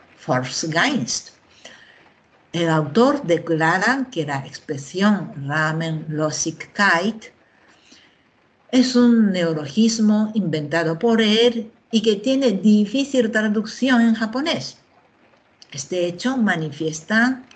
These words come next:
a las claras su gran dependencia al mundo intelectual alemán. El término Lamenlosigkeit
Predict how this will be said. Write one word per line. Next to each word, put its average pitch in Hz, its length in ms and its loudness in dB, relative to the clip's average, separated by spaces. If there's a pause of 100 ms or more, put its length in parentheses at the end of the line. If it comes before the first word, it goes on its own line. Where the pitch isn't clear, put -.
(120)
a 151 120 -6
las 139 240 -8
claras 143 640 -4 (100)
su 190 240 -2
gran 185 420 2
dependencia 180 1000 -2
al 165 260 -6
mundo 170 320 -2
intelectual 160 640 -2
alemán. 131 600 -2 (520)
El 180 220 -2
término 262 500 2
Lamenlosigkeit 165 2000 -2